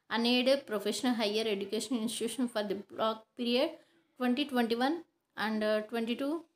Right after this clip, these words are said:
twenty-three." ఓకే, ఇది మనకి ఆ యొక్క ఫీ స్ట్రక్చర్ అనేది already మీకు నేను ఇక, ఈ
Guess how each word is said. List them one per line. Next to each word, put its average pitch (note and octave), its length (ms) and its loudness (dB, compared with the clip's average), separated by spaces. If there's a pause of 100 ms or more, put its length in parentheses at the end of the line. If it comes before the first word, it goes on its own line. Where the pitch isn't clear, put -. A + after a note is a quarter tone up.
(120)
twenty-three." A3 500 0 (680)
ఓకే, C#4+ 160 -6 (140)
ఇది A#3+ 220 2
మనకి A3+ 280 -2 (140)
ఆ G#3+ 100 0
యొక్క A3 200 -10
ఫీ A#3+ 100 -4 (100)
స్ట్రక్చర్ A3+ 420 -6
అనేది A3+ 260 -4 (520)
already A3+ 340 2
మీకు A3+ 240 -2
నేను A3 220 -2
ఇక, - 120 -10 (960)
ఈ - 20 -6